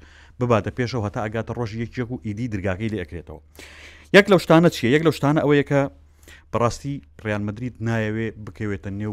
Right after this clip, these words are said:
بابەتی یاساییەوە لەگە پاریس سان ژێرمانە. یعنی، بە پێی یاسا، پاریس سان ژێرمان تا ئێستا خاوەنی گرێبەسێکە لەگەڵ کیلیان ئەمباپەیە کە بۆی هەیە نوێی بکاتەوە. کەواتە، ئەو لایەنەی یا هەر یانەیەک لە دنیای بێت دانوستاندن لەگەڵ کیلیان ئەمباپەیە بکات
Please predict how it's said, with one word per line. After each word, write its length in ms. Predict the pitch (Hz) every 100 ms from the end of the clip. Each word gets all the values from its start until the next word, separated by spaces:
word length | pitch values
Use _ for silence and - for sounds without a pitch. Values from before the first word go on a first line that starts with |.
| 92
بابەتی 400 | 92 90 107 101 90
یاساییەوە 420 | 82 - 95 87 87
لەگە 140 | 90 -
پاریس 220 | 87 85
سان 140 | 87 80
ژێرمانە. 340 | 80 71 69 85
یعنی، 300 | 110 82 71 - - 98
بە 100 | 107 -
پێی 160 | 143 107
یاسا، 280 | 82 78 82 -
پاریس 280 | 95 107 -
سان 140 | 98 87
ژێرمان 320 | 92 107 120 143 - _ _ -
تا 80 | 113
ئێستا 180 | 101 123 107
خاوەنی 360 | 92 98 113 104
گرێبەسێکە 440 | 95 90 87 90 95
لەگەڵ 160 | 98 101
کیلیان 260 | 98 101 95
ئەمباپەیە 460 | 92 82 80 110 110
کە 60 | - 92
بۆی 140 | 139 123
هەیە 160 | 139 147 - - -
نوێی 280 | 147 165 143
بکاتەوە. 380 | - 82 76 71 - _ - - -
کەواتە، 360 | 160 131 95 80 - - _ -
ئەو 120 | 127 117
لایەنەی 380 | 98 98 98 82 - _ _ -
یا 140 | 101 82
هەر 120 | 131 123
یانەیەک 320 | 92 85 78 82
لە 60 | 92
دنیای 320 | 92 107 90 78 82
بێت 200 | 101 - - _ _ - 98
دانوستاندن 500 | 98 92 101 98 101
لەگەڵ 180 | 101 110
کیلیان 220 | 104 107 104
ئەمباپەیە 380 | 95 90 104 95
بکات 200 | -